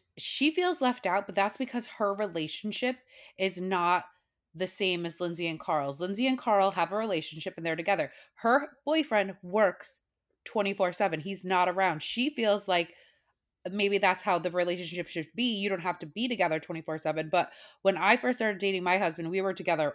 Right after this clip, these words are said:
all the time. I mean, we're still together all the time. We don't really do separate things. I, and it's just, that's just the way that we are. So I think Danielle thinks,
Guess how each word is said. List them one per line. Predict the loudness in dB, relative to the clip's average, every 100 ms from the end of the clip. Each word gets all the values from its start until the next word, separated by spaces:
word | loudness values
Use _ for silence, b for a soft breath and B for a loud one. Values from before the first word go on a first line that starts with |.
| -2
all | 0 0
the | 0
time. | -4 -4 -4
I | -4
mean, | -2 0
we're | -2
still | 0 2 2
together | 2 0 2
all | 0 0
the |
time. | -2 -6 -6 -10 -2
We | 4
don't | 4 6
really | 4 2
do | -4 -2 -2
separate | 2 0 0 -4 0
things. | -2 -2 -4
I, | -4 -4 -8 B B B
and | 4 4
it's | 2 0 -2
just, | -4 4
that's | 4 4 0
just | -6 -2
the | 0
way | 2 2
that | 2
we | 2
are. | 6 6 6 0 b b _ _ -2
So | 4
I | 4
think | 2 0
Danielle | 2 4 6 4
thinks, | 4 0 -2 -6